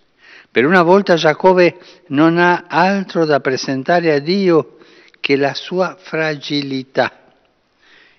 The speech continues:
e la sua impotenza, anche i suoi peccati.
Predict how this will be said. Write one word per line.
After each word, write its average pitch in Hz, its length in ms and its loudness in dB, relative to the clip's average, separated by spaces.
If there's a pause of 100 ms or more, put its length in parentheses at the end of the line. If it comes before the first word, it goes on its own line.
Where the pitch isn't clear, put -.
e 127 140 -8
la 110 160 2
sua 135 320 0
impotenza, 110 1000 -6 (1500)
anche 139 260 -10
i 139 40 -6
suoi 120 260 -2
peccati. - 680 -8